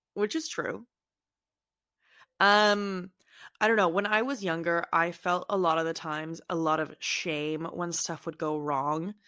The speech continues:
I think that was, like, the A D H D in me and my,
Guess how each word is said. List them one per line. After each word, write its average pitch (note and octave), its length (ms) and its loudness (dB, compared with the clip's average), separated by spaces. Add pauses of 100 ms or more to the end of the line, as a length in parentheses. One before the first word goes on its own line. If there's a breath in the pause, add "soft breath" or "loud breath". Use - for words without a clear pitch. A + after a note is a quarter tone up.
(260 soft breath)
I - 80 -4
think D3+ 180 -2
that D3 100 2
was, D3 160 2
like, D3+ 220 0 (240)
the E3 520 -2 (720)
A D#3+ 80 4
D D#3 160 4
H - 180 0
D D3+ 160 -2
in D3 140 -2
me D3+ 200 -2
and D3+ 200 -2
my, C#3 460 -2